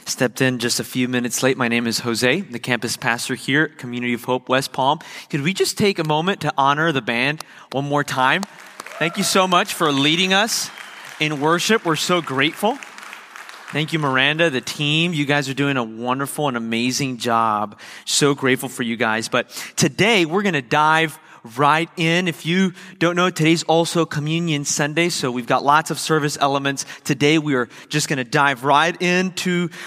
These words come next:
our sermon. And so if you were here with us last week, you would know that we actually started our new Advent series called Come Home. And last week, Pastor Brandon excellently kicked off our service, showing us in Scripture that Jesus' true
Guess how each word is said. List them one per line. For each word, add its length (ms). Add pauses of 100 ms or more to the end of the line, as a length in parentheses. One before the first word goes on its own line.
our 160
sermon. 460
And 80
so 160
if 100
you 120
were 80
here 240
with 120
us 160
last 320
week, 140
you 100
would 140
know 320 (240)
that 120
we 220
actually 500
started 580 (840)
our 120
new 420 (280)
Advent 360
series 460
called 400 (420)
Come 300
Home. 400
And 100
last 320
week, 200
Pastor 400
Brandon 400 (120)
excellently 920 (320)
kicked 260
off 240
our 120
service, 500
showing 360
us 200
in 80
Scripture 420
that 160
Jesus' 580
true 380